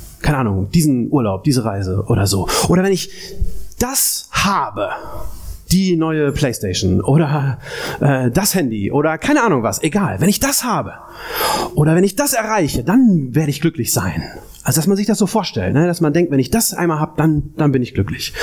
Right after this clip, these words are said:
Und vielleicht hast du es auch schon erlebt, dass du dieses Ziel dann auch wirklich erreicht hast. Ja?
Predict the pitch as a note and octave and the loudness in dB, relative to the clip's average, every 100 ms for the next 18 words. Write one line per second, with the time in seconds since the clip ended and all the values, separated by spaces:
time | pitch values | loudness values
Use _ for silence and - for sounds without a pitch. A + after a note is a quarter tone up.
0 | - - - - - E3 - E3 B3 C4 | -2 0 0 -2 0 0 2 2 4 2
1 | B3+ - F3+ A#3 G#3 F#3 G3+ F3 E3 G#3 | 0 -2 -2 0 0 -2 0 2 4 2
2 | G#3 F3+ E3 D3+ C#3 - B3+ A#3 D3 C3 | 0 0 0 2 2 2 2 0 -4 -4
3 | G#3 E3 C3 G3 C#4+ - - - - - | -2 0 0 0 0 -2 -2 -4 -6 -12
4 | - - - A#2 G3+ | -20 -20 -6 -4 -4